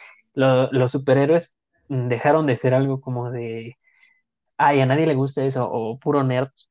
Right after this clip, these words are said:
Claro que no. Ahí como que empezaron a ganar mucho más fama, eh, más importancia. La Comic Con se volvió algo muy grande y realmente había muchísimas personas que,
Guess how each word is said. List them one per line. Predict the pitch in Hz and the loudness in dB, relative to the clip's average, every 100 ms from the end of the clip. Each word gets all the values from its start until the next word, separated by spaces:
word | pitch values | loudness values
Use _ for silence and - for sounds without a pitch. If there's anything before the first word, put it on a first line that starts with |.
| _ | _
Claro | 139 135 | -4 -2
que | 135 | 0
no. | 135 139 - _ _ _ _ _ _ _ _ | -2 -4 -16 _ _ _ _ _ _ _ _
Ahí | 127 143 | -2 -2
como | 160 147 | -2 -4
que | 139 | -4
empezaron | 123 117 139 139 | -6 -4 -2 0
a | 131 | -2
ganar | 127 131 131 | -2 -2 0
mucho | 131 131 127 | -2 -6 -8
más | 123 143 - | -6 -6 -4
fama, | 156 143 143 147 160 - _ _ _ _ | -2 0 -2 -4 -6 -16 _ _ _ _
eh, | 143 123 120 117 107 | -6 -4 -4 -6 -4
más | 135 139 | -4 -2
importancia. | 139 131 120 147 165 - 123 127 _ - - - _ | -2 -4 -4 -2 -2 -4 -6 -8 _ -20 -20 -20 _
La | 120 120 | -6 -2
Comic | 147 139 | 0 0
Con | 139 131 | 0 0
se | |
volvió | 120 117 123 | 0 0 -2
algo | 131 123 120 _ - _ _ _ _ - | -2 -4 -4 _ -20 _ _ _ _ -4
muy | 131 160 226 214 | 0 4 6 6
grande | 139 131 131 131 127 135 _ _ _ _ _ _ - | 4 2 0 0 -2 -6 _ _ _ _ _ _ -6
y | 131 127 | -4 0
realmente | 151 160 156 151 | 0 -2 -2 -2
había | 143 143 | 0 -2
muchísimas | 139 135 202 220 202 175 | -4 -6 -6 -6 -6 -8
personas | - 147 160 135 147 - _ _ _ _ | -6 -6 -4 -4 -6 -12 _ _ _ _
que, | - 123 117 117 113 110 127 | -14 -12 -12 -12 -12 -14 -16